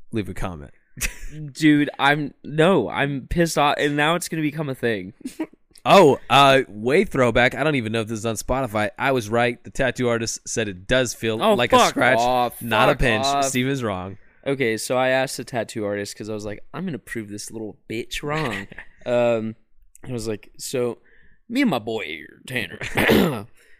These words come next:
Speaker 1: was
Speaker 2: we, uh,
Speaker 1: sitting right
Speaker 2: we have
Speaker 1: there.
Speaker 2: a disagreement." <laughs> I was like, "Tattoos feel like a pinch,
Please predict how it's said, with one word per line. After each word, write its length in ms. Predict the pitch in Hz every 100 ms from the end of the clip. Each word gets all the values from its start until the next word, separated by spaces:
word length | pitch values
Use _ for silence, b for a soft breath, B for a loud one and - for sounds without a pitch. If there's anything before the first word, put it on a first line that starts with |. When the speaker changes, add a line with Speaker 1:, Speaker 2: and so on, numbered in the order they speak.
| b b _
Speaker 1:
was 240 | - 120 147
Speaker 2:
we, 60 |
uh, 40 | 135
Speaker 1:
sitting 300 | 120 107 95
right 160 | 95
Speaker 2:
we 80 | 92
have 120 | 175
Speaker 1:
there. 120 | 151
Speaker 2:
a 40 | -
disagreement." 840 | 139 - 113 120 120 117 110 87
<laughs> 40 | -
I 840 | - - - 175 - - _ _ 127
was 100 | 113
like, 240 | 110 -
"Tattoos 500 | - 131 - 143 127
feel 180 | - 120
like 180 | 113 -
a 20 |
pinch, 560 | - 165 101 - -